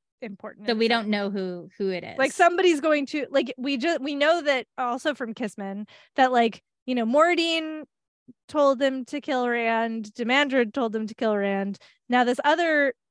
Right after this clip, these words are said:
Speaker 1: potentially one of them, but probably not
Speaker 2: So
Speaker 1: because
Speaker 2: who, well, he
Speaker 1: who's,
Speaker 2: says
Speaker 1: like,
Speaker 2: he, he says
Speaker 1: yeah.
Speaker 2: he.
Speaker 1: So who else
Speaker 2: So
Speaker 1: is
Speaker 2: who's
Speaker 1: there at this
Speaker 2: left? There's
Speaker 1: point?
Speaker 2: one of the Gars, whichever one of the Gars.
Speaker 1: Right. But it's probably not one of the Gars.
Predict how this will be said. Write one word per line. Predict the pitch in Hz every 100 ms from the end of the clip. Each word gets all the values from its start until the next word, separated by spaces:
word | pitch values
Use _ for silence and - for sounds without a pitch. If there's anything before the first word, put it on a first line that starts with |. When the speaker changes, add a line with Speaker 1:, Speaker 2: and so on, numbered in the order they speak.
| _
Speaker 1:
potentially | - 330 349 294 359 339
one | 339
of | 349
them, | 339 330
but | 285
probably | - 262 240 226 226
not | 214 214
Speaker 2:
So | 277
Speaker 1:
because | 294 330
Speaker 2:
who, | 349 359 330 -
well, | 233 262 262
he |
Speaker 1:
who's, | 277
Speaker 2:
says | 285 262
Speaker 1:
like, | 254 233
Speaker 2:
he, | - - - _ _ _
he | - 277
says | 320
Speaker 1:
yeah. | 226 - -
Speaker 2:
he. | 302 277 190 175 240 285
Speaker 1:
So | 269 269
who | 339 311
else | 269 254
Speaker 2:
So |
Speaker 1:
is | 254
Speaker 2:
who's | 262 247
Speaker 1:
there | 233 220
at |
this | 214
Speaker 2:
left? | 185 180 - 214
There's | 220 220
Speaker 1:
point? |
Speaker 2:
one | 220 233
of |
the | 240
Gars, | 208 185 185 185 185
whichever | 190 190 185 185
one | 185
of | 180
the | 175
Gars. | 165 165 160 180 226 226 233
Speaker 1:
Right. | 233 208 196 196 - - _ _ _ _ _ _ _ -
But | 247
it's | -
probably | - 320 285 247
not | 208 -
one |
of | 202
the | 190
Gars. | 190 180 170 - 208 - -